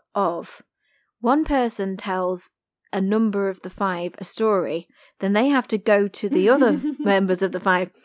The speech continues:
Speaker 1: and tell it them. And sometimes they then have to go to other people and tell it them. There's an awful lot of just passing on information again
Speaker 2: There
Speaker 1: and
Speaker 2: is.
Speaker 1: again. <laughs>
Speaker 2: There is,
Speaker 1: Yeah.
Speaker 2: isn't there?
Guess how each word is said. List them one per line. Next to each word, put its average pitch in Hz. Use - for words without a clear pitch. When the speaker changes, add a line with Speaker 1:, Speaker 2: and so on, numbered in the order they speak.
Speaker 1:
and 190
tell 233
it 165
them. 165
And 208
sometimes 285
they 262
then 269
have 269
to 277
go 269
to 277
other 415
people 226
and 190
tell 180
it -
them. -
There's 254
an 285
awful 339
lot 294
of 185
just 247
passing 240
on 214
information 202
again 185
Speaker 2:
There 190
Speaker 1:
and 240
Speaker 2:
is. -
Speaker 1:
again. 185
<laughs> -
Speaker 2:
There 285
is, 233
Speaker 1:
Yeah. -
Speaker 2:
isn't 190
there? 180